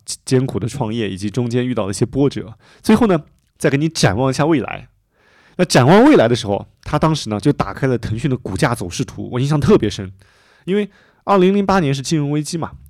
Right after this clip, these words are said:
我二零零八年开始炒股票，所以二零零九年当别人跟我讲股票的时候，我都已经非常敏感了。那当时二零零九年，腾讯的股价也是刚刚从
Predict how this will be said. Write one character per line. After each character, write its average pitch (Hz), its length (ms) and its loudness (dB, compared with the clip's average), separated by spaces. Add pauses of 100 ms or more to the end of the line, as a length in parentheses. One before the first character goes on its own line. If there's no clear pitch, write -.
我 113 140 0
二 160 120 0
零 165 140 0
零 170 100 0
八 170 120 0
年 123 120 -4
开 135 140 -2
始 110 100 -10
炒 117 140 -2
股 110 100 -6
票， 113 280 -8 (420)
所 185 160 0
以 165 160 2
二 185 80 0
零 185 140 2
零 214 60 -2
九 135 140 -2
年 98 220 -6
当 160 160 -2
别 156 100 0
人 160 120 -2
跟 170 100 -2
我 170 60 2
讲 170 120 -2
股 175 140 -8
票 170 160 -2
的 131 80 0
时 - 100 -10
候， 107 60 -8
我 104 100 -4
都 123 120 0
已 - 20 0
经 113 100 -2
非 180 140 -2
常 156 100 -4
敏 107 160 -4
感 113 160 -8
了。 - 100 -20 (800)
那 131 140 -4
当 135 220 0
时 147 80 -2
二 143 140 2
零 127 120 2
零 147 120 0
九 135 140 0
年， 98 220 -10 (460)
腾 120 160 0
讯 170 140 0
的 151 80 0
股 98 180 -16
价 117 180 -4
也 98 60 -8
是 95 100 -12
刚 147 200 -4
刚 151 120 -6
从 101 380 -10